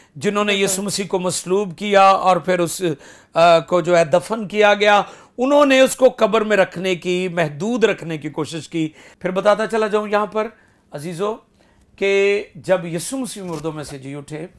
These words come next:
Speaker 1: तो जो पहरेदार थे वो मुर्दा हो गए। इसी तरह जब हमें नई पैदाइश का मुआजिज़ा हो जाता है,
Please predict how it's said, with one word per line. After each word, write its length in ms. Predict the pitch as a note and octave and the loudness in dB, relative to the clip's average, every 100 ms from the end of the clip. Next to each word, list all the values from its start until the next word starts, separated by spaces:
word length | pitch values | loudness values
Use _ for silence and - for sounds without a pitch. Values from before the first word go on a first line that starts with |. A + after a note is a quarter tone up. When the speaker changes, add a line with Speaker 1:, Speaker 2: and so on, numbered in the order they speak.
| _ _ _ _ _ | _ _ _ _ _
Speaker 1:
तो 140 | D3+ D3+ | -12 -10
जो 240 | D3 D3 | -10 -12
पहरेदार 680 | C#3 D#3 E3+ G3 D#3 C#3 B2 | -8 -8 -4 -4 -4 -6 -10
थे 40 | C3+ | -16
वो 140 | B2+ | -16
मुर्दा 260 | B2+ A#2 C#3 | -16 -12 -8
हो 160 | C#3 | -8
गए। 180 | B2 C3 - _ _ F3+ | -10 -14 -16 _ _ -14
इसी 240 | E3 G3 | -12 -10
तरह 220 | E3+ D3 | -10 -12
जब 180 | C#3 C#3 | -12 -14
हमें 340 | C#3 C3+ C#3+ C3+ | -14 -16 -16 -14
नई 160 | C3+ | -14
पैदाइश 340 | C3+ C3 C3 - | -12 -10 -10 -12
का 120 | C#3+ | -10
मुआजिज़ा 400 | B2+ E3 D#3 F3+ | -8 -8 -4 -4
हो 100 | D#3+ | -4
जाता 320 | D#3 D3 E3+ | -6 -8 -12
है, 140 | F3 | -14